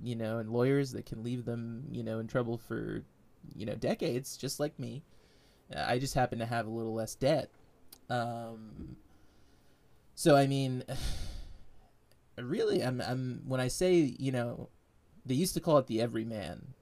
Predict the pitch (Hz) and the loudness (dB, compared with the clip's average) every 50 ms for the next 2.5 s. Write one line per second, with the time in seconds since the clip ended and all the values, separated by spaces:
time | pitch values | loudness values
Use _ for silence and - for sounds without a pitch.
0 | - - - 117 123 123 120 123 123 - - - - - - _ - - - 127 | -10 -6 -4 -4 -2 0 0 0 0 -2 -4 -14 -20 -20 -20 _ -18 -12 -8 -8
1 | 120 - - - 139 120 120 120 117 107 107 - - - - 120 113 117 117 117 | -8 -6 -2 0 0 0 0 0 -2 -6 -8 -14 -12 -6 -4 -4 -4 -4 -6 -10
2 | 117 117 117 117 117 117 113 113 123 127 | -8 -8 -6 -6 -6 -8 -8 -10 -10 -12